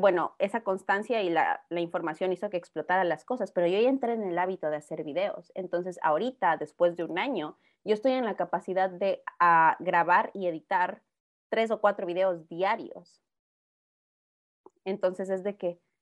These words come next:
la disciplina y la constancia y la flexibilidad y ser honesta conmigo mismo es lo que me ha permitido crear un proceso que a mí me sirve y que es real para alcanzar mis objetivos.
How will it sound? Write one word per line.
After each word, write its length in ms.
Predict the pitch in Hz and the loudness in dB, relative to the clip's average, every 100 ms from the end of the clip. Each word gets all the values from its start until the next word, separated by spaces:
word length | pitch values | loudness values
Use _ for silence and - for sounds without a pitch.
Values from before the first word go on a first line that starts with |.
| _ _ | _ _
la 160 | 202 196 | 4 4
disciplina 960 | 202 - 208 - 196 254 277 175 170 | 2 -4 -8 -8 -4 0 0 0 -2
y 60 | 190 | -2
la 180 | 185 175 | -4 0
constancia 560 | 180 170 214 240 247 | -4 0 -2 -2 -2
y 60 | 170 | -2
la 140 | 170 | -2
flexibilidad 920 | - 170 - 180 170 156 175 208 175 - | -2 -6 -6 -8 -4 -2 2 4 2 -2
y 80 | 185 | -6
ser 160 | 185 | -4
honesta 320 | 190 180 185 185 | -2 -4 -8 -8
conmigo 320 | 160 156 160 | -8 -6 -6
mismo 420 | 175 220 180 151 | -6 -6 -8 -8
es 100 | 175 | -6
lo 140 | 175 190 | -4 -2
que 100 | 190 | -2
me 140 | 185 | -2
ha 80 | 175 | 0
permitido 520 | 175 175 165 175 202 | -2 -2 -2 -2 -2
crear 360 | - 165 165 180 | 0 4 6 4
un 160 | 226 220 | 2 -2
proceso 680 | 165 156 - 196 - 151 - | -4 -4 -4 -6 -6 -12 -6
que 100 | 160 | -4
a 40 | |
mí 140 | 170 | -2
me 160 | 208 202 | -4 -6
sirve 500 | - 185 208 143 127 | -8 -8 -4 -4 -4
y 100 | 170 - | -6 -2
que 140 | 180 | 0
es 80 | 190 | 0
real 540 | 208 156 175 160 147 | 0 4 4 4 0
para 180 | - 143 | -4 -4
alcanzar 420 | 147 143 - 170 | -4 -8 -10 -8
mis 160 | 170 170 | -6 -6
objetivos. 580 | 156 - 208 185 202 | -8 -10 -4 -4 -4